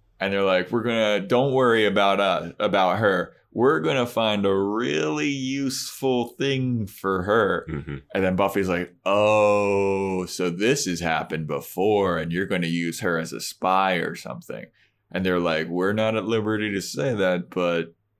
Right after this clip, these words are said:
Speaker 1: wink, wink."
Speaker 2: Yeah. And I would be like, but if I'm Buffy, I'm like, "Hey, I need to know a little more questions. Like, how can we stop people from becoming invisible again?"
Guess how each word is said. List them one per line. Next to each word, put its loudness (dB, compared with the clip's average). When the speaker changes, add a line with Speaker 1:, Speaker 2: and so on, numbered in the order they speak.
Speaker 1:
wink, -4
wink." -4
Speaker 2:
Yeah. -10
And 0
I 2
would 0
be 2
like, -2
but -4
if -2
I'm 0
Buffy, 0
I'm -2
like, -4
"Hey, -2
I 0
need 2
to 0
know 0
a 0
little -2
more -6
questions. -6
Like, -4
how 0
can -6
we 0
stop -6
people -6
from -4
becoming -6
invisible -6
again?" -4